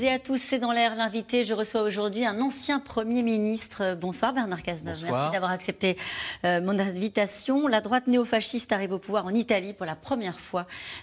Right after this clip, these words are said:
Speaker 1: euh, depuis la Seconde Guerre mondiale. Elle a le visage de Giorgia Meloni, qui sera donc,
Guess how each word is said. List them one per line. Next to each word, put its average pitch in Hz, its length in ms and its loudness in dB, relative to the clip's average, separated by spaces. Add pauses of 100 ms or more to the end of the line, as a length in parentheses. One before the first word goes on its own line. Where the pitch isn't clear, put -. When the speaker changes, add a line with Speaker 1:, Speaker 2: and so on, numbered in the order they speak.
Speaker 1:
euh, - 140 0
depuis 165 260 -2
la 170 100 2
Seconde 165 360 -2
Guerre 160 160 -2
mondiale. 160 400 0
Elle 202 100 4
a 214 80 6
le 214 80 -4
visage 226 460 0
de 185 140 -2
Giorgia 233 500 2
Meloni, 240 560 4
qui 208 120 -6
sera 220 380 2
donc, 202 340 -8